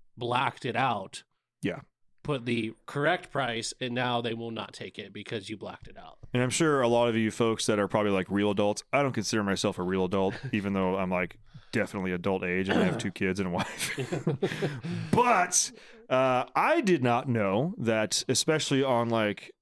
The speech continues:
Speaker 2: really important documents or government documents, that if you do mess up, um, just cross it out.
Speaker 1: Yeah.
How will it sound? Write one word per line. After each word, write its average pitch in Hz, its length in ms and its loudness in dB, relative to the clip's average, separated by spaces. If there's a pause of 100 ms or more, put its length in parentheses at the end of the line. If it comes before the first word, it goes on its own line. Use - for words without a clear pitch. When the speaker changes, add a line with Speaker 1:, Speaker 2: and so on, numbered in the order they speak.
(140)
Speaker 2:
really 117 280 2
important 113 420 0
documents 113 460 2
or 101 60 0
government 107 380 0
documents, 110 540 0
that 104 160 0
if 113 180 0
you 107 100 0
do 117 300 2
mess 107 360 0
up, 113 280 0 (540)
um, 92 540 0 (840)
just 117 200 0
cross 113 340 2
it 104 80 0
out. 95 220 0 (540)
Speaker 1:
Yeah. 123 160 -4